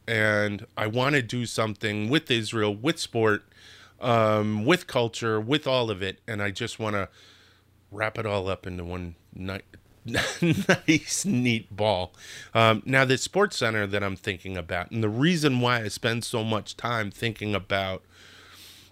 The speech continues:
the psychology behind it and the psychology of behavioral change is because of all this. Um,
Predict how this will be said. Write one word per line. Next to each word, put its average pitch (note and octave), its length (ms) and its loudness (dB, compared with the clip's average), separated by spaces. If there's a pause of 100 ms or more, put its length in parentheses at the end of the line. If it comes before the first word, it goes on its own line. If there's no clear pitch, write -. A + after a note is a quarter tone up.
(460)
the A#2+ 220 4
psychology A2+ 800 2
behind F#2+ 540 -2
it F#2 240 -2
and G#2+ 140 -6
the F#2+ 60 -4
psychology G#2+ 960 -2
of G#2 220 -4
behavioral F#2+ 600 -2
change F2 540 -6
is D3 160 2
because E3+ 420 0
of F#2+ 160 0
all F2 240 -4
this. - 300 -16 (380)
Um, G2+ 500 2